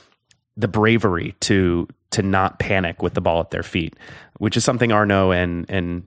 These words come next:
Perry Kitchen didn't always have. Um, they, they had a lot of bravery, just not in that particular respect when they were in central midfield a lot of the time. So it was nice to see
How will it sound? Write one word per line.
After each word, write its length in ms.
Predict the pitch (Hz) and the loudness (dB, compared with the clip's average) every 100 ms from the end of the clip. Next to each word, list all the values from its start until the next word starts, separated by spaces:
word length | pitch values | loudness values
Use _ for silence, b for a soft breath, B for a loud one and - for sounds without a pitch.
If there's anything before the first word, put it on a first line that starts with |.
| _ - | _ -4
Perry 180 | 90 | -4
Kitchen 480 | - 92 92 85 87 - _ - 113 | -2 -4 -2 -4 -8 -14 _ -12 -2
didn't 260 | 131 113 | 0 2
always 220 | 95 90 - | 0 0 -2
have. 340 | 95 - - B B B B B - | -4 -6 -16 B B B B B -2
Um, 440 | 101 90 85 90 87 _ _ _ _ - | 2 2 2 -2 -12 _ _ _ _ -4
they, 180 | 104 110 | 0 2
they 140 | 117 | 4
had 160 | 113 104 | 2 4
a 40 | |
lot 200 | 95 107 | 4 4
of 60 | 95 | 4
bravery, 360 | 104 92 85 85 | 2 2 0 0
just 200 | 90 95 | -2 0
not 220 | 92 87 | 2 2
in 160 | 85 | 2
that 280 | 87 85 - | 2 0 0
particular 720 | 98 - 87 92 85 90 85 _ | -2 -2 -2 -2 -2 -4 -8 _
respect 560 | 92 - - 87 85 - | -6 -6 -2 -2 -2 -4
when 120 | 92 | -2
they 100 | 90 | 0
were 100 | 87 | -2
in 80 | 87 | -4
central 300 | 92 82 85 | -4 -4 -6
midfield 320 | 82 90 82 | -6 -4 -2
a 40 | |
lot 180 | 85 80 | -2 -2
of 60 | 80 | -6
the 60 | |
time. 240 | - - - | -6 -8 -4
So 180 | 95 95 | -2 0
it 40 | |
was 180 | 110 110 | 2 2
nice 260 | 120 127 - | 2 2 0
to 100 | 110 | 0
see 340 | - 98 | 2 2